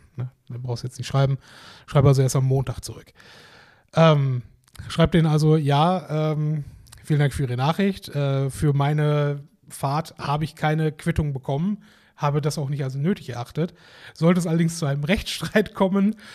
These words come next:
äh, hatte ich als Zeugen eine weiteren, einen weiteren Fahrgast dabei. Ja? Und, ne, ich bitte Sie, Kontakt mit Ihrem Fahrer aufzunehmen und mir mein Geld, äh, schnellstmöglich zurückzuüberweisen.“ Daraufhin kam dann von denen erstmal die Rückmeldung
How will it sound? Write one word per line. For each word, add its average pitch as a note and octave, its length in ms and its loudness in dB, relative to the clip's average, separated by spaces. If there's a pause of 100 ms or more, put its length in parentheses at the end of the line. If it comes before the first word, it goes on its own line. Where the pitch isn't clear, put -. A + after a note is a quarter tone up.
(400)
äh, - 80 -4
hatte E3 500 6
ich D#3+ 100 4
als D3+ 200 0
Zeugen D#3+ 600 4
eine D3+ 300 0
weiteren, C#3+ 480 0
einen C#3+ 260 0
weiteren C#3+ 340 2
Fahrgast C#3 540 -2
dabei. A#2+ 420 -4 (200)
Ja? C#3 220 -2 (320)
Und, C3 340 -4
ne, D#3 180 2 (320)
ich - 80 -10
bitte E3 160 2
Sie, D#3+ 360 4
Kontakt D#3+ 380 -2
mit D3+ 80 -4
Ihrem C#3+ 200 0
Fahrer D#3 300 2
aufzunehmen C3+ 680 -2
und A#2+ 140 -10
mir B2+ 160 -4
mein A#2+ 160 -6
Geld, A#2 360 -8
äh, B2 160 -8
schnellstmöglich C3 440 -6
zurückzuüberweisen.“ A#2 760 -8 (680)
Daraufhin E3 420 6
kam E3 180 4
dann D3+ 480 2
von C#3+ 160 0
denen C#3+ 640 2
erstmal C#3 500 0
die C3+ 100 -2
Rückmeldung C3+ 680 0